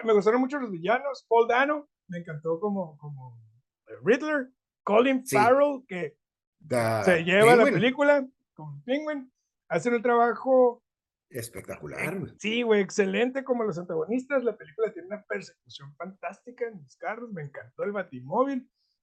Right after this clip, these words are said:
Speaker 1: Eh, y que a
Speaker 2: De acuerdo.
Speaker 1: pesar de sus casi tres horas de duración, yo creo que es una muy buena película, le hubiera cortado veinte minutitos por ahí, por allá.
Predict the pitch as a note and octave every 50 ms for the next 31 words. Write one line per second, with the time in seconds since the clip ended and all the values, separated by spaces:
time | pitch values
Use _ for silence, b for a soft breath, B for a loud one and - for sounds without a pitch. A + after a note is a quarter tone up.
0 | _ _ _ _ - G3 G#3 G#3 G#3 G#3 G#3 G#3 G#3 A#3+ A3 A3+ G#3 G#3 B3 D4
1 | F4+ E4 B3+ - B3 A3 E3 - - A3 A3+ G#3 A#3+ G#3+ _ - C4 B3+ A#3+ A3+
2 | B3 B3+ C4 C4 B3+ A#3+ G#3+ F3 E3 _ - F3+ F3 E3+ - _ - D#3 D3 C#3+
3 | - B3+ C4 B3+ B3+ B3+ B3+ B3+ B3+ A3+ A#3 A#3+ B3 B3 A#3+ A#3 A#3+ A#3+ B3 B3
4 | B3 G3 G3+ A#3+ A#3+ - B3+ B3+ A3+ G#3 F3 E3+ G3 G#3 - F#3+ F3+ - F3 F3+
5 | F#3 G3 G3+ G3 F#3+ F#3+ F#3+ G3 G3 F#3+ D#3+ D3 D3 _ F#3 _ _ - _ -
6 | E3 D3 D3 D3+ D#3+ E3 - F#3 F3 F#3+ A#3+ C4 C#4 _